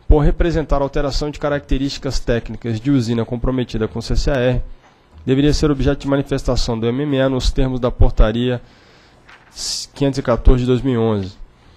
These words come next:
No ponto, é necessário ponderar os seguintes aspectos. A energia associada à unidade de-, desativada não foi e sequer poderia ser negociada no leilão A menos três de dois mil e seis, porquanto não atende o requisito estabelecido no artigo dezessete da Lei dez oito quatro oito, ou seja, não era objeto de ampliação.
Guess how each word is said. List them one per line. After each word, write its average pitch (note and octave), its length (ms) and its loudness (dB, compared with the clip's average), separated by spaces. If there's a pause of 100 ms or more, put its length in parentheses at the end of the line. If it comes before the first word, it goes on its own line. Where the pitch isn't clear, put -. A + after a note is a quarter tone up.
(500)
No D3+ 120 0
ponto, F3+ 300 2
é F3+ 40 2
necessário E3 400 0
ponderar D#3 380 4
os D3+ 80 -2
seguintes D3 340 0
aspectos. - 680 4
A C#3 120 0
energia D#3 520 2
associada C#3 680 0
à C3 40 6
unidade C3 440 0
de-, C3+ 140 0
desativada B2+ 840 0
não C#3+ 220 2
foi B2 320 0
e B2 160 -2
sequer - 360 0
poderia C#3+ 480 2
ser B2+ 240 -4
negociada B2+ 720 0
no C3 100 0
leilão B2+ 280 2
A - 20 2
menos B2 300 2
três A2 240 0
de G#2+ 60 -2
dois A#2 140 0
mil C3+ 100 0
e C3 40 0
seis, D3+ 400 0 (580)
porquanto D3 480 6
não D3+ 200 4
atende D3 380 0
o C3 40 2
requisito C3 420 0
estabelecido B2+ 580 2
no B2 40 4
artigo A#2 360 4
dezessete A#2 640 4
da A#2 100 2
Lei A#2 100 2
dez G#2+ 220 2
oito - 140 4
quatro A2 300 4
oito, C#3 260 -2
ou A2 100 -2
seja, G#2 280 0
não A#2 260 0
era A2+ 200 2
objeto G#2 380 0
de A2 60 -2
ampliação. G#2 600 0